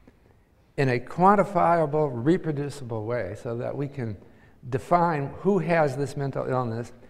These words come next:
or who has this personality type. Uh, and so it gives you checklists, and it says,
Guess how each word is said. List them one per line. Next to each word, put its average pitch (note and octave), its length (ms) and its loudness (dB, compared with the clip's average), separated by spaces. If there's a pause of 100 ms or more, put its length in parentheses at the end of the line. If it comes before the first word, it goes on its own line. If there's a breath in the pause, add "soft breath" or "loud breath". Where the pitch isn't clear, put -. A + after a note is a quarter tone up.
(240 soft breath)
or C3 160 0
who E3 260 2
has C#3 440 0
this C3+ 280 -6 (400 soft breath)
personality C#3+ 680 -4
type. G#2+ 340 -10 (1500 soft breath)
Uh, C3+ 340 6
and C#3+ 160 0
so D3 200 6
it D3 160 -2
gives D#3 180 0
you C#3 120 -6
checklists, C3 640 -8
and C3 120 -8
it C3 80 -10
says, C3 320 -2